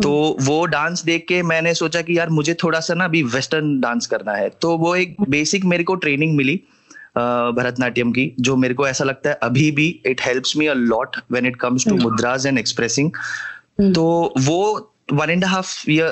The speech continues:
Speaker 1: one and a half years के बाद मैंने, मतलब, बंद कर दिया जाना।
Speaker 2: तो घर में, uh, there was no protest that how can you, you can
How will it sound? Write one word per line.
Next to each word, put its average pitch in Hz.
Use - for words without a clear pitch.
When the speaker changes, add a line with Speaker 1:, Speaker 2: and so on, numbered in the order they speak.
Speaker 1:
one 139
and 151
a 156
half 170
years 156
के 165
बाद 156
मैंने, 156
मतलब, 160
बंद 131
कर 110
दिया 92
जाना। 95
Speaker 2:
तो 262
घर 226
में, 311
uh, 269
there 254
was 277
no 294
protest 254
that 247
how 233
can 262
you, 262
you 226
can 233